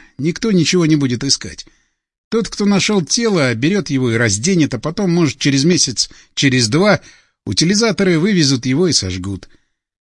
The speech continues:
Если это человек... Нет, не человек. Если он имеет возможность проходить меж мирами, он может практически все. Вот откуда он знает обо мне? Нашел информацию в каком-то из других миров?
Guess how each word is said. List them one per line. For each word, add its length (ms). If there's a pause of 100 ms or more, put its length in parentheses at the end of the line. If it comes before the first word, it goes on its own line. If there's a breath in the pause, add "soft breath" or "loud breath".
(200)
Если 360
это 180
человек... 600 (680)
Нет, 380
не 120
человек. 600 (420 loud breath)
Если 320
он 160
имеет 260
возможность 640
проходить 480
меж 220
мирами, 460
он 260
может 360
практически 600
все. 300 (680)
Вот 180
откуда 360
он 120
знает 380
обо 180
мне? 320 (580)
Нашел 360
информацию 640
в 60
каком-то 420
из 100
других 340
миров? 380